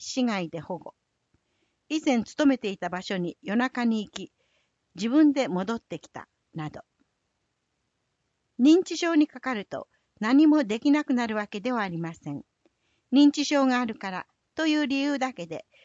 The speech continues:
外に出かけがたくならないよう、地域全体で見守る目を持ち続けていくことが重要です。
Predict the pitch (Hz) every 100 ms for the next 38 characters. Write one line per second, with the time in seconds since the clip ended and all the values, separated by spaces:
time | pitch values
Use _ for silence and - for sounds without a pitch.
0 | _ - 349 320 247 180 196 269 269 277
1 | 277 247 214 170 170 208 240 233 208 180
2 | 165 - - _ _ _ _ - 294 240
3 | 208 240 247 240 240 233 202 233 254 262
4 | 269 254 254 240 185 185 - - 262 269
5 | 262 240 247 - 233 269 233 175 180 180
6 | 175 156 135 170 -